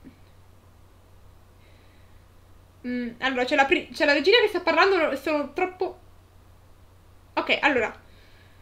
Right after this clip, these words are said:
Ehm, non so se siete riusciti a leggere.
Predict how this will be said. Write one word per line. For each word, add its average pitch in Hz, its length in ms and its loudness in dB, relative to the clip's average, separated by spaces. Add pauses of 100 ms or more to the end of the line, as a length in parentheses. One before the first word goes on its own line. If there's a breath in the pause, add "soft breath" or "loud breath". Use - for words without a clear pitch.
(1200 soft breath)
Ehm, 269 640 0
non 320 160 0
so 392 80 0
se 392 100 -4
siete 381 160 0
riusciti 302 240 0
a 262 60 4
leggere. 403 480 2